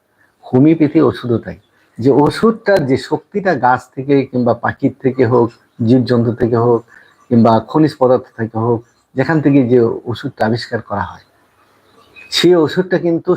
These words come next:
সুস্থ রোগীকে খাওয়ানোর পরে তার কি কি লক্ষণ দেখা যাচ্ছে,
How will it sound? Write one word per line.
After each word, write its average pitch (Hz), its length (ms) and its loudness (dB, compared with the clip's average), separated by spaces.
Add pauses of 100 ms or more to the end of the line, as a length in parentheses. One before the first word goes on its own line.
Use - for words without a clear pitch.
সুস্থ - 260 -8 (120)
রোগীকে 147 320 -2 (140)
খাওয়ানোর 156 380 2 (100)
পরে 147 200 4
তার 143 240 0 (100)
কি 196 120 -2 (100)
কি 196 100 2 (500)
লক্ষণ - 340 -2
দেখা 127 200 2
যাচ্ছে, 110 200 -6